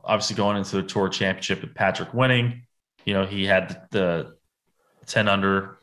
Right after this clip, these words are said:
you know, round going or score going into this event. We'll get into the format here in a minute, um,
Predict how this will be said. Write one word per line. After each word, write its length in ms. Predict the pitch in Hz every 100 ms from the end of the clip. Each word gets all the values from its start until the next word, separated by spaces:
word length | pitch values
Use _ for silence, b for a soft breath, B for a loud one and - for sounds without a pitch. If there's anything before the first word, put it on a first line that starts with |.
| _
you 100 | 107
know, 100 | 92
round 340 | 95 95 95 98
going 240 | 95 87
or 320 | 98 92 92
score 420 | - - 107 98 95
going 240 | 98 95
into 160 | 95 98
this 240 | 87 -
event. 340 | 101 98 98 - - b b b -
We'll 80 | 107
get 100 | 107
into 220 | 98 101
the 80 | 92
format 520 | - 101 98 90 65
here 160 | 101 95
in 60 |
a 40 | 95
minute, 380 | 95 95 90 - -
um, 540 | 95 90 90 98 -